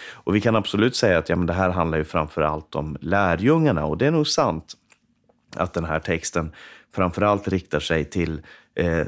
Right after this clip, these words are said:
och handlar om, om de lärjungarna som han hade runt sig. De var verkligen hans egna.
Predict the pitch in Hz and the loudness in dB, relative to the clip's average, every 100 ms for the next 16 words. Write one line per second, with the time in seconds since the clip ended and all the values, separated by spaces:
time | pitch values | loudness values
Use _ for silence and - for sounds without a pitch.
0 | - - 98 92 80 78 82 82 - 92 | -4 -4 -2 -2 0 -2 0 -2 -4 -4
1 | 87 82 80 107 92 95 120 143 113 90 | -4 -4 -2 0 2 2 0 0 -2 0
2 | 90 87 90 90 92 113 147 123 - 73 | -2 -2 -2 -2 0 0 0 -2 -4 -4
3 | 82 95 92 92 104 120 101 78 95 90 | 0 0 2 4 4 4 2 2 2 2
4 | 82 - 131 123 80 80 82 71 - 104 | -2 -2 0 0 -2 0 0 -2 -2 0
5 | 85 69 65 - | 0 -2 -6 -8